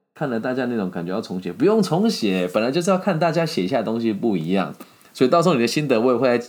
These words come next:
也会在节目里面念出来哦。对，很棒啊，对，真的，人文领域的东西就应该这么学习，老师和学生之间要有足够的信任，并且老师要能够以身作则，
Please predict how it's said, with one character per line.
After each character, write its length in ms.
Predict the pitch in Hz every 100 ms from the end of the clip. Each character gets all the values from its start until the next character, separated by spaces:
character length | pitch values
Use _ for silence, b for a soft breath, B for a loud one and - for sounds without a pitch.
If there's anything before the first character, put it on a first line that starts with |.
| -
也 180 | 107 101
会 140 | 131 131
在 80 |
节 160 | 123 101
目 120 | 113
里 40 | 98
面 160 | 98
念 180 | 110 95
出 160 | 95 92
来 160 | 65
哦。 100 | 58 - _ B B B B -
对， 140 | - -
很 180 | 127 120
棒 240 | 170 143
啊， 220 | 107 90 - -
对， 200 | 95 - - _ _ _ _ _ _ _ _
真 120 | - 139
的， 200 | 104 B B B B B
人 180 | - 175
文 160 | 175 156
领 160 | 117
域 100 | 143
的 80 | 120
东 160 | 117 117
西 100 | 117
就 120 | 120
应 80 | 113
该 120 | 110
这 120 | 113
么 120 | 98
学 220 | 90 92
习， 160 | 95 -
老 160 | 101 104
师 160 | 123
和 240 | 117 131 110
学 160 | 107
生 140 | 107 104
之 80 |
间 100 | 107
要 120 | 113 90
有 40 |
足 160 | 87 87
够 140 | 104
的 80 | 87
信 260 | - 104
任， 180 | 104 - -
并 160 | 131
且 140 | 104 90
老 160 | 85
师 140 | - 120
要 120 | 117
能 220 | 92 92
够 260 | 123 104 - B _ _
以 180 | 127 92
身 220 | 143 156
作 180 | 156 113
则， 340 | - 67 110